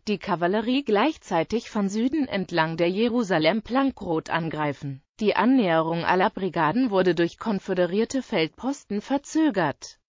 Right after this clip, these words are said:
Der gemeinsame Angriff wurde so verhindert.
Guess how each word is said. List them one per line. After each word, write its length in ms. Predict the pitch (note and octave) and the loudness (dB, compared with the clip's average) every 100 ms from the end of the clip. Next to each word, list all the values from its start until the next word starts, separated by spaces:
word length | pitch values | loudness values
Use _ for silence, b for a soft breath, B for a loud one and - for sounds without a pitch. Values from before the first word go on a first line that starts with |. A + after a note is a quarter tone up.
| - | 2
Der 160 | A3 | 2
gemeinsame 800 | G3+ G#3 G#3 D4 E4 A#3+ G3 G#3 | 4 4 4 2 4 2 4 0
Angriff 480 | - A#3+ B3 B3+ B3+ | 0 0 0 -2 0
wurde 220 | G3 F3+ | 2 2
so 160 | E3 G#3 | 2 -2
verhindert. 800 | - A#3+ A#3 A#3 F3 C3+ - | -2 -2 0 0 0 -2 -6